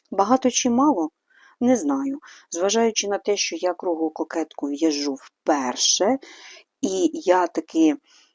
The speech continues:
розрахувала ритм прибавок, потім я вам, коли буду розповідати, як дасть Бог дов'яжеться цей светрик, і я буду вам розповідати все, як я в'язала, то ви побачите, настільки я заморочилася з цими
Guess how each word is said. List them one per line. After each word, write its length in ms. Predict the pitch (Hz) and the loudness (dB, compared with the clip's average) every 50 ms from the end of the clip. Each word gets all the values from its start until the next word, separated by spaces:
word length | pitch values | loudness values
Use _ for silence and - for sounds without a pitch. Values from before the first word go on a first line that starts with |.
| _ - | _ -2
розрахувала 1040 | 175 165 175 180 175 180 175 175 - - - 170 170 180 180 170 165 151 143 139 | 2 4 4 4 4 2 0 0 0 -2 -2 2 4 6 6 6 4 2 0 -2
ритм 380 | 143 156 165 160 - - 151 139 | 0 2 0 0 2 0 -2 -2
прибавок, 640 | - - 143 147 139 151 160 185 208 202 165 151 - - | -2 -2 -4 -4 -2 -2 -2 0 2 2 2 2 2 2
потім 320 | 165 160 156 - 147 143 | 2 2 2 2 -2 -2
я 180 | 143 151 143 143 | -2 -2 -2 -2
вам, 240 | 147 143 135 131 - _ - - - - - - - | -4 -4 -6 -6 -10 _ -20 -20 -16 -14 -14 -12 -4
коли 280 | - 160 156 151 160 | 2 4 6 6 6
буду 420 | 156 156 156 151 - 151 151 - - - | 4 2 -2 -2 -2 -2 -2 -2 -2 -2
розповідати, 760 | 139 143 139 - - - 135 147 147 156 156 151 - - 139 | -4 -4 -6 -6 -4 -4 -4 -2 0 0 0 -2 0 -2 -2
як 220 | 131 - _ _ _ - | -2 -4 _ _ _ -16
дасть 340 | - 135 151 143 135 - - | -6 -2 0 0 0 -2 -4
Бог 140 | - 131 - - | -8 -8 -8 -6
дов'яжеться 520 | 143 135 143 135 131 127 131 - - 131 | -8 -4 -4 -4 -4 -4 -6 -8 -10 -12
цей 200 | - - 139 135 | -12 -10 -12 -12
светрик, 560 | - - - 196 214 214 - - - - - | -10 -4 0 0 0 0 -2 -8 -12 -8 -6
і 40 | 277 | -6
я 100 | - - | -6 -4
буду 260 | - 139 139 - 143 | -4 -6 -6 -6 -4
вам 180 | - 143 139 135 | -4 -4 -6 -6
розповідати 640 | 135 131 - - 143 131 139 143 156 147 - - | -8 -10 -10 -8 -8 -6 -4 -4 -4 -4 -4 -6
все, 300 | 135 - - - 151 147 | -6 -6 -4 -4 -2 -2
як 220 | 135 127 - - - | -2 -4 -6 -8 -10
я 120 | 135 135 - | -10 -8 -8
в'язала, 440 | 131 131 - - 202 233 247 214 170 | -8 -8 -4 -4 -2 0 0 -2 -2
то 180 | - - 143 | -2 -4 0
ви 160 | 143 160 160 | 2 2 2
побачите, 600 | 156 - 139 139 151 156 151 151 - - - 143 | 2 0 -2 2 4 4 4 4 0 -8 -6 -4
настільки 440 | 139 147 139 - - - 139 - 143 | -4 -4 -4 -4 -4 -4 -4 -2 -2
я 140 | 139 143 143 | -2 -2 -2
заморочилася 880 | 131 139 135 135 135 139 175 269 294 - - 254 247 226 208 - 202 185 | -2 -4 -6 -4 0 2 2 2 4 2 0 2 2 0 2 2 0 -2
з 100 | - - | -2 -2
цими 300 | - 160 160 165 165 | 0 2 4 6 6